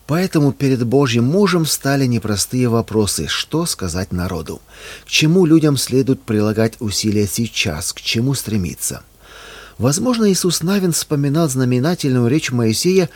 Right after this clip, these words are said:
у границы обетованной земли. К тому моменту у народа за плечами осталось многолетнее путешествие по пустыне. Сколько новых кладбищ появилось там за это время. И причина тому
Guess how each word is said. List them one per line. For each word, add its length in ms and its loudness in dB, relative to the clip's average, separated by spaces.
у 120 0
границы 560 2
обетованной 800 0
земли. 500 -2
К 100 -20
тому 220 2
моменту 420 0
у 140 -2
народа 320 0
за 120 -4
плечами 540 0
осталось 580 -2
многолетнее 680 0
путешествие 760 -4
по 160 -6
пустыне. 640 -6
Сколько 480 0
новых 400 2
кладбищ 560 -4
появилось 500 -2
там 240 -2
за 140 -2
это 180 -4
время. 480 -8
И 120 0
причина 420 0
тому 440 0